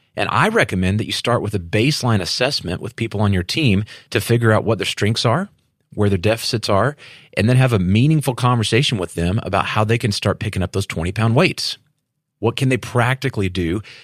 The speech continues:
next week and the following weeks that you can hold them accountable to and coach them on?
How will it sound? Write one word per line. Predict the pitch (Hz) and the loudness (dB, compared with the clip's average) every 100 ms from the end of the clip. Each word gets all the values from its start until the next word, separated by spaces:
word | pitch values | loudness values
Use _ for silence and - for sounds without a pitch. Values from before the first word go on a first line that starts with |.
| _ | _
next | 85 98 127 - | -4 -2 -2 -4
week | 82 101 123 | -4 -2 0
and | 90 | -2
the | |
following | - 92 123 98 | 0 0 0 -2
weeks | 76 80 - - - - | -4 -6 -6 -12 -16 -10
that | 107 | -6
you | 82 | -2
can | 98 | 0
hold | 101 | 0
them | 98 | 0
accountable | 87 - 120 120 117 | -4 0 2 2 -2
to | - 117 - | 0 0 0
and | 95 | -2
coach | - 120 - | -2 -4 -2
them | 95 76 | -4 -2
on? | 71 78 | -2 -4